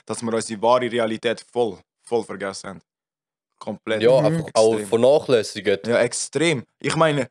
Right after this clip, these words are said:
Speaker 1: heutzutage ist
Speaker 2: Mhm.
Speaker 1: für uns fast Social Media realer als unser reales Leben. Versteht ihr, was ich meine? Das ist,
Speaker 2: Ja.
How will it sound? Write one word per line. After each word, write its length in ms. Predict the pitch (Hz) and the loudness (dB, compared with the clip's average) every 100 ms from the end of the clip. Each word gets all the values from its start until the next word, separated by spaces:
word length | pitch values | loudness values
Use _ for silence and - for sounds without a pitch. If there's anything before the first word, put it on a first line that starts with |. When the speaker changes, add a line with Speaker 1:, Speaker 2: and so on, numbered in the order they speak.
| _ | _
Speaker 1:
heutzutage 440 | 165 165 - 165 104 | -2 0 0 0 0
ist 100 | 110 | -4
Speaker 2:
Mhm. 20 | |
Speaker 1:
für 140 | 127 127 | -2 2
uns 300 | 143 147 - | 2 2 0
fast 280 | 151 156 | 0 2
Social 300 | - 139 - | 0 -2 -2
Media 260 | 135 156 147 | -4 0 0
realer 640 | 123 131 135 131 156 139 - | 2 0 2 2 4 2 0
als 160 | 117 | -2
unser 460 | 113 120 113 - 120 | -2 -4 -8 -6 -2
reales 400 | 127 127 151 156 | 2 2 2 2
Leben. 380 | 135 95 92 90 _ _ 110 | 0 -2 -10 -14 _ _ -10
Versteht 220 | 120 139 | -6 -4
ihr, 60 | 143 | -2
was 140 | 147 | -2
ich 60 | 147 | -2
meine? 240 | 123 107 | -4 -6
Das 140 | 110 120 | -10 -10
ist, 200 | 104 104 | -10 0
Speaker 2:
Ja. 220 | 110 | 4